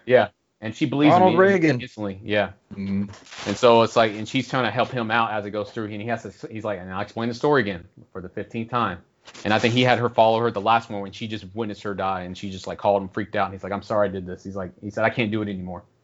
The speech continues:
Speaker 1: He's like, he, 'cause he's like, I, he needed to find out if she was still gonna die. Every time he changes the, the D-mails, she would live for another twenty-four hours, but she would still die the next day. So it, the, they're at the point now where nobody murders her. She just drops dead for no reason.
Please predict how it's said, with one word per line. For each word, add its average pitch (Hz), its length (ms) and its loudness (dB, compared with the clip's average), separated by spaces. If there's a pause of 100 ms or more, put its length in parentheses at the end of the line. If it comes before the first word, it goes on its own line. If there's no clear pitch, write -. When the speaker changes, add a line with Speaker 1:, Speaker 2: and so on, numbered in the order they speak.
(360)
Speaker 1:
He's 101 120 -6
like, 101 240 4
he, 107 120 -4
'cause 104 180 -6
he's 104 240 -2
like, 104 140 0
I, 98 180 -2
he 113 120 4
needed 127 220 6
to - 60 -2
find 113 220 4
out 110 80 4
if - 60 -4
she 117 100 -2
was 104 100 -4
still 123 140 0
gonna 113 140 2
die. 107 240 4
Every 117 180 2
time 123 160 -2
he 107 80 -2
changes 117 360 -2
the, 104 80 -6
the 101 120 -6
D-mails, 123 540 0 (260)
she - 140 -2
would 117 160 2
live 120 160 4
for 107 80 -4
another 101 200 -2
twenty-four 104 440 -2
hours, 90 260 2
but 92 80 -8
she 110 100 -6
would 92 160 -6
still 98 200 -4
die 92 180 2
the 90 80 -6
next 90 220 -6
day. 87 220 -2 (460)
So 104 200 8
it, 104 280 -2
the, 101 140 -4 (160)
they're 135 160 8
at 147 80 6
the 127 80 -2
point 120 240 0
now 123 160 4
where 101 140 -2
nobody 113 280 2
murders 113 300 0
her. 98 180 -4
She 113 120 -12
just 104 160 -8
drops 98 260 0
dead 104 200 -2
for 98 80 -6
no 90 80 -6
reason. 90 340 -8